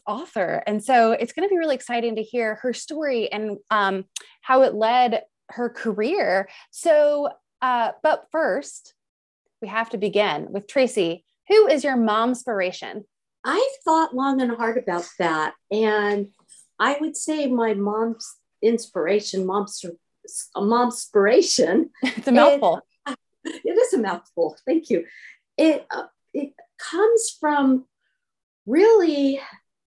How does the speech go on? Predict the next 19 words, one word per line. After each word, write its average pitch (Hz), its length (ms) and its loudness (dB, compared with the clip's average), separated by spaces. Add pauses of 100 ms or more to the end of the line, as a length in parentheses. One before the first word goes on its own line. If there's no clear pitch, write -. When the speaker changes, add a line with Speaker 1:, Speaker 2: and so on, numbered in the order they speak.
(280)
Speaker 2:
for 269 180 4
me, 226 680 2 (200)
in 214 160 2
a 190 100 0
really 226 680 0
poignant 208 440 -4
way, 185 340 -6 (240)
from 214 240 0
the 226 100 6
natural 262 760 0
world 208 580 -4 (540)
and 214 680 0 (140)
how 240 800 -6
animals, 226 720 0
particularly 214 1080 -2 (100)
mammals, 202 840 -6 (440)
they 220 260 0
just 339 320 -2
have 302 380 -2